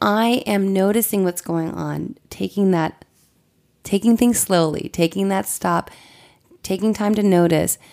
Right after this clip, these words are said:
then I'm not as reactionary, right? I'm able to make a choice that's aligned with what I really wanna do, not an emotional reaction, but a true response.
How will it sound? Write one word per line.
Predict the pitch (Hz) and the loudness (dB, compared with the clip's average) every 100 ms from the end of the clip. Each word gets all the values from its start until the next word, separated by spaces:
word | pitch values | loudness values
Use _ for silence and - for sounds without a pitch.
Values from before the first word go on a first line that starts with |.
| - _ | -20 _
then | 196 | 0
I'm | - 180 | 2 4
not | 175 170 175 | 4 2 -2
as | 170 | -4
reactionary, | 175 160 160 - - 147 139 - | -4 -2 -4 -6 -6 -6 -6 -6
right? | 151 156 160 | -4 -4 -2
I'm | 170 - | -2 0
able | 185 175 | 0 0
to | 180 - | -4 -2
make | 170 170 175 - | 0 2 0 -2
a | 165 | -6
choice | - - 180 175 151 - | -2 -4 0 0 0 -2
that's | 156 - | -6 -2
aligned | 175 160 170 170 180 180 | 0 2 2 2 2 2
with | 170 160 | 0 -2
what | 170 - | -2 -2
I | 175 | -2
really | 170 190 202 240 247 254 240 | -2 -2 2 4 6 6 4
wanna | 196 180 170 | 2 0 0
do, | 170 160 151 | 2 2 2
not | 180 202 | 2 2
an | 208 | 2
emotional | 190 185 180 196 180 | 4 2 0 -4 -2
reaction, | 170 165 160 - 165 156 160 _ _ _ _ - | 0 2 0 -2 -2 -2 -2 _ _ _ _ -10
but | 190 - | -4 -2
a | |
true | - - 220 185 | -2 -2 0 2
response. | 175 147 - - - _ - 214 190 151 - - - | 2 0 -2 -4 -8 _ 0 2 2 -2 -6 -8 -8